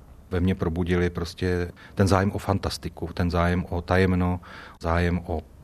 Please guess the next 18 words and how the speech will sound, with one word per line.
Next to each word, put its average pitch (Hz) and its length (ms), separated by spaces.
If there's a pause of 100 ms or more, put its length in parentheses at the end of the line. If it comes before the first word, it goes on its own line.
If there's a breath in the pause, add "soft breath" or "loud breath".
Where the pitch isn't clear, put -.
(380)
pusté, 98 580
prázdné 90 600
uličky 87 760 (460 loud breath)
a 82 340
vždycky 85 440
prostě 87 360
ten 85 180
Krumlov 82 480
na 80 120
mě 82 140
tak 80 180
dýchal. 73 360
A - 40
Prachatice - 560
na 87 80
mě 87 140
dýchají 85 300
dodnes. 82 520